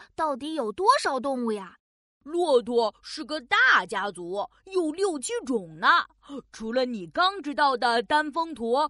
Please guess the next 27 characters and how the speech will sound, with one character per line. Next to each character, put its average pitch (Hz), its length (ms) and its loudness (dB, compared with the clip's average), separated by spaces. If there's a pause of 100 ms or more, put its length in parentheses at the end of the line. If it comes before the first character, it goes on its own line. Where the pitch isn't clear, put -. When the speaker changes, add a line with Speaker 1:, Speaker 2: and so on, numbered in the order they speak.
(120)
Speaker 2:
双 359 320 -2 (160)
峰 247 220 2
驼， 208 340 -2 (200)
我 330 280 2
们 262 220 -4
羊 277 180 2 (160)
驼 269 320 -2 (260)
还 185 280 -16
有 208 160 -8
驼 208 440 0
马、 220 440 0 (140)
圆 247 440 0
驼、 277 260 0 (160)
驼 349 280 0
羊。 294 260 2 (400)
Speaker 1:
哎， - 80 0 (960)
等 415 180 -4
一 381 40 -8
下， 370 160 -2 (240)
后 - 400 -10
面 370 240 -8
几 311 100 -12
个 349 80 -6
名 359 240 -10
字 480 100 -6
也 370 120 2
太 - 180 -14